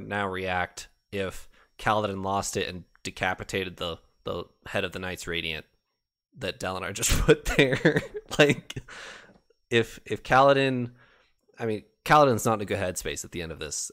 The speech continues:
at the end of this episode, but we're, we haven't got there yet. But if, if later down the road, if he just loses it and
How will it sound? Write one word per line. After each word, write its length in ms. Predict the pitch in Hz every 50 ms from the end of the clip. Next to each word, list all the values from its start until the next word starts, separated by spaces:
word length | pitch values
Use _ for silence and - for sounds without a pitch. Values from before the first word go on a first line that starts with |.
| -
at 120 | 87 85 -
the 100 | - 85
end 80 | 78
of 60 | 76 76
this 300 | 82 87 - - - - -
episode, 480 | 87 82 - - - 78 65 - - - _ _ - _ _ _ _ _ _ _ - - _ _ _ _ _ _ _
but 260 | - 107 90 - -
we're, 220 | 82 87 78 - - _ _ _ _
we 80 | - -
haven't 160 | 87 82 85
got 160 | 80 80 -
there 120 | - 85 80
yet. 280 | 80 78 73 - -
But 300 | - 143 131 110 - - -
if, 220 | - - - - 117 - _ _ _ _ _ _ _ _ _ _ _ - - - _ _ _ _ _ _ _ _ - -
if 220 | - 127 123 123 131
later 260 | 127 127 113 113 110
down 240 | - 117 117 117 113
the 80 | 104
road, 320 | 104 120 120 117 113 110 113
if 180 | 110 104 - -
he 80 | - 104
just 340 | 101 104 101 - - - - _ _ _ _ _ _ _ _ -
loses 500 | 101 107 117 117 107 104 110 101 - 107
it 180 | 101 104 -
and 200 | - 98 92 85